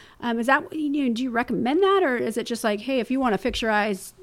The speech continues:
do it now or do it at any age"? What's the best?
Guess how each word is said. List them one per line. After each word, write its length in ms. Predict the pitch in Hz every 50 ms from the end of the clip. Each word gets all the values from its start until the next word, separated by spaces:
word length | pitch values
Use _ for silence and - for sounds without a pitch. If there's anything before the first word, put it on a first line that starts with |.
| 302
do 160 | 220 254 233
it 100 | 214 -
now 240 | 220 214 208 208 202
or 140 | 190 190 196
do 100 | 202 196
it 80 | 185 190
at 140 | - -
any 260 | 208 202 - - - -
age"? 340 | - - - - - - - _ - 269 269 -
What's 220 | 254 240 - -
the 100 | - 240
best? 500 | 202 - 233 - - - - 208 - -